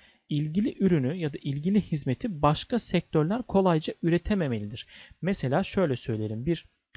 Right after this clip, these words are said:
e, sağlık sektörünü düşünelim, medikal cihazları düşünelim. Sonuçta bu medikal cihazlar evet elektronik cihazlardır. Burada önemli,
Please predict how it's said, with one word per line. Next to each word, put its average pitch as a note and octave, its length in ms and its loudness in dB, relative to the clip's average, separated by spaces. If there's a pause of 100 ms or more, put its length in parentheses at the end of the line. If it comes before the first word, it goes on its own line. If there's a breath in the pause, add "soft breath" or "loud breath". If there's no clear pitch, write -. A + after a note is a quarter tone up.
(140)
e, A#2+ 160 -2
sağlık D#3+ 640 2
sektörünü D3+ 560 2
düşünelim, A#2+ 400 -4
medikal C#3+ 440 2
cihazları C3+ 520 2
düşünelim. B2+ 400 -4 (440 loud breath)
Sonuçta D#3+ 340 0
bu F3 60 -2
medikal F3 480 0
cihazlar D3 440 0
evet C#3+ 220 2
elektronik D#3 580 0
cihazlardır. A2 760 -2 (500 loud breath)
Burada F3+ 300 -2
önemli, F#3 360 2